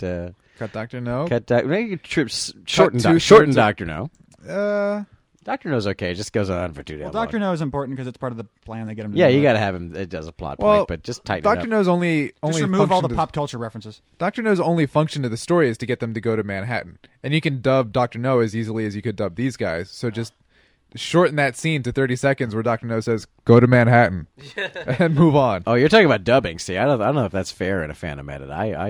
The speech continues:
Speaker 1: I use the, I would, I would say you
Speaker 3: I would
Speaker 1: use
Speaker 3: say
Speaker 1: the
Speaker 3: it's not,
Speaker 1: footage you
Speaker 3: I would say
Speaker 1: have.
Speaker 3: it's not fair in the definition, but there's no reason you really couldn't.
Speaker 1: So we just get Robin Williams in to do the
Speaker 3: Or
Speaker 1: Phantom
Speaker 3: someone
Speaker 1: edit.
Speaker 3: else. Fuck th-, dude, why have Robin Williams do it?
Speaker 1: Now, see, this is where, this is where the thing just, just goes off the goddamn rails entirely, because it's like, okay,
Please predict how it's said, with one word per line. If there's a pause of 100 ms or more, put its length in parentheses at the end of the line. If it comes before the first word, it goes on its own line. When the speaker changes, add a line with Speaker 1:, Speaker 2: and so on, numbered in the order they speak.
(160)
Speaker 1:
I
use
the, (300)
I
would,
I
would
say
you
Speaker 3:
I
would
Speaker 1:
use
Speaker 3:
say
Speaker 1:
the
Speaker 3:
it's
not,
Speaker 1:
footage
you
Speaker 3:
I
would
say
Speaker 1:
have.
Speaker 3:
it's
not
fair
in
the
definition,
but
there's
no
reason
you
really
couldn't. (380)
Speaker 1:
So
we
just
get
Robin
Williams
in
to
do
the
Speaker 3:
Or
Speaker 1:
Phantom
Speaker 3:
someone
Speaker 1:
edit.
Speaker 3:
else.
Fuck
th-,
dude,
why
have
Robin
Williams
do
it? (120)
Speaker 1:
Now,
see,
this
is
where,
this
is
where
the
thing
just, (380)
just
goes
off
the (200)
goddamn
rails
entirely,
because
it's
like,
okay,